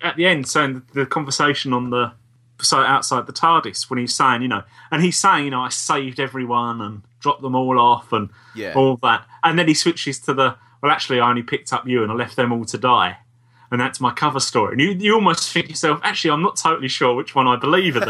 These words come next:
Speaker 1: these."
Speaker 2: <laughs>
Speaker 1: You know, the fact that he's actually, they've actually done it that well as his character, which
Speaker 2: Exactly.
Speaker 1: you'd never have thought of, of any other
Speaker 2: No.
Speaker 1: Doctor.
Speaker 2: Never.
Speaker 1: And the fact that, you know, she says about Maisie, she goes, "Oh, you knew you was gonna save her." And he was going, "Well, if that makes you feel better,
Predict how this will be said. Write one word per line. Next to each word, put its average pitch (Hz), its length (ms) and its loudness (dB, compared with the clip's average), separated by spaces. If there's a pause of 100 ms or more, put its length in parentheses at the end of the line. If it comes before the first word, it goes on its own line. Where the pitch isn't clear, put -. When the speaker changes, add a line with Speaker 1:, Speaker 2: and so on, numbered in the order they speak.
Speaker 1:
these." - 440 2
Speaker 2:
<laughs> 330 40 4 (360)
Speaker 1:
You 170 80 4
know, 185 260 4
the 208 80 -2
fact 220 260 2
that 202 100 -6
he's 190 160 -6
actually, 185 380 -2
they've 170 200 -2
actually 160 320 -4
done 165 240 0
it - 160 -10
that 160 240 -4
well 151 260 0
as 107 140 -12
his 127 120 -10
character, 160 640 -2 (160)
which - 200 -8
Speaker 2:
Exactly. 202 200 -2
Speaker 1:
you'd 233 60 -2
never 196 340 2
have 131 160 -2
thought 131 240 -2
of, 110 220 -6
of 131 160 -8
any 160 260 0
other 117 340 0 (460)
Speaker 2:
No. 113 380 -4 (160)
Speaker 1:
Doctor. - 400 -2 (320)
Speaker 2:
Never. 117 420 -6 (540)
Speaker 1:
And 185 180 2
the 175 40 -6
fact - 320 -2
that, 160 180 -4
you 180 100 -6
know, 120 160 0
she - 240 -12
says 147 240 -4
about 127 340 -2
Maisie, 117 340 -4
she - 60 -18
goes, 120 200 -4
"Oh, 135 80 4
you 135 180 -2
knew 143 200 0
you 131 220 -4
was 123 100 -4
gonna 127 200 -2
save 143 380 0
her." 92 220 -4
And 123 100 -10
he 120 60 -4
was 120 100 -8
going, 123 200 2
"Well, 123 80 -6
if - 80 -16
that 151 140 -4
makes 131 280 -10
you 127 60 -12
feel 127 240 -2
better, 123 420 -6